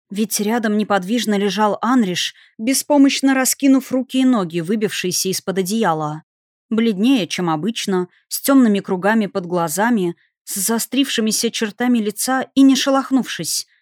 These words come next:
Кажется, даже грудная клетка не шевелилась. Мое сердце, совершив кульбит, заколотилось с утроенной скоростью, пока я тянулась к своему мужчине проверить,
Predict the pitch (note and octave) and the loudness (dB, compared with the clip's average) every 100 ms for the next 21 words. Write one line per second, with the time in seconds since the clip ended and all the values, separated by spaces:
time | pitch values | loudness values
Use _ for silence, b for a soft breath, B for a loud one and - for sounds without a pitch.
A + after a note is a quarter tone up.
0 | _ _ - B3+ A#3+ - B3+ B3 A#3 C4 | _ _ -6 -4 -2 -2 0 0 2 0
1 | G#3+ B3 A3+ B3+ C4+ A#3 - G3+ C#4+ - | 0 -2 0 2 2 0 -2 -2 -2 -2
2 | F3+ F3 F#3+ G3+ F#3 E3 D#3+ - - _ | -2 0 -2 -2 -2 -2 -4 -4 -6 _
3 | _ _ _ _ - F#3+ F#3+ F3+ - G#3+ | _ _ _ _ -8 -4 -2 -2 -2 -2
4 | - F#3+ - G3+ F#3+ A#3 - G#3+ F#3 A#3+ | -2 -2 -2 -2 -2 -4 -4 -4 -2 -2
5 | C4+ b b b B3 C4 B3+ C4+ C#4+ C4 | -4 b b b -2 2 0 2 0 0
6 | - B3+ C4+ D4 C#4+ - - B3+ F#3 - | -2 -2 2 4 2 2 0 0 0 -2
7 | F#3 E3 B B G#3 A#3 A3 G#3 A3+ G#3+ | -2 -4 B B -2 2 2 2 2 2
8 | B3 G#3+ - - G#3+ A3 A3+ A3 G3 - | 4 2 0 -2 2 4 6 4 0 0
9 | B3+ A#3+ A#3 A3+ F3+ D#3 - | 0 0 -2 -2 -2 -4 -8